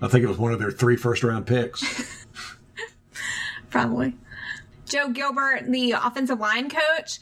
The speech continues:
Speaker 2: he was a cool guy, too. He was really interesting. Definitely, like, a gruff football coach. Like, your high school football coach is what he reminds me of.
Speaker 1: Cool.
Speaker 2: Yeah.
Speaker 1: Those are the kind of coaches I like.
Speaker 2: Me
Speaker 1: <laughs>
Speaker 2: too. Me too. Like, a,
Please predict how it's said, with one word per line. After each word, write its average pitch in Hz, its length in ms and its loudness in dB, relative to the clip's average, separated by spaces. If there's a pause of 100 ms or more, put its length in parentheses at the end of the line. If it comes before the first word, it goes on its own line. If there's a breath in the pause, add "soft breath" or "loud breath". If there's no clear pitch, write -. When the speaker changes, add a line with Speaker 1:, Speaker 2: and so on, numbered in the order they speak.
(140 loud breath)
Speaker 2:
he 349 220 2
was 359 320 0
a - 40 -6
cool 302 300 2
guy, 294 280 2
too. 311 440 0
He 277 100 -2
was 330 160 -4
really 254 240 0
interesting. 240 360 0 (200 loud breath)
Definitely, 330 460 0
like, 247 260 -2
a 240 100 2
gruff 240 1000 0
football 220 600 -2
coach. 226 420 -4
Like, 233 340 0 (200 loud breath)
your 247 240 4
high 254 180 0
school 247 260 0
football 226 380 0
coach 240 280 -4
is 247 100 -2
what 226 140 2
he 220 80 -2
reminds 226 400 -2
me 277 140 -4
of. 294 240 2
Speaker 1:
Cool. 107 400 -4 (160)
Speaker 2:
Yeah. 247 400 2
Speaker 1:
Those 139 100 4
are - 40 6
the 120 40 0
kind 113 140 2
of - 80 -4
coaches 98 260 0
I 87 60 -2
like. 87 340 -2
Speaker 2:
Me 311 140 2
Speaker 1:
<laughs> - 0 -
Speaker 2:
too. 247 480 2 (100)
Me 277 160 0
too. 247 140 -2 (220 loud breath)
Like, 294 180 0
a, 220 200 0